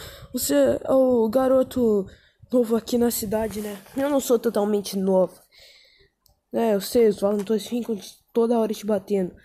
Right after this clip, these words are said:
É, eu não posso deixar de ter ouvido isso.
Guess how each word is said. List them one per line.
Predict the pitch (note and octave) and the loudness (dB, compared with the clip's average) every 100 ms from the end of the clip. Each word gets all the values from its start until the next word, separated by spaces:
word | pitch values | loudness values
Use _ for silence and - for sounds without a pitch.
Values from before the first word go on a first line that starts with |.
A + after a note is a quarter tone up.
| _ _ - | _ _ 0
É, | F#3+ F#3 | 2 4
eu | A3 | 4
não | A#3 | 2
posso | A3 A#3 - | 2 -2 0
deixar | A3+ - | 0 0
de | G#3+ A3 | 0 -4
ter | A#3+ | 0
ouvido | A3 F#3 G#3 F#3+ G3 | 0 0 -2 0 0
isso. | G#3 G#3+ - | 2 0 -2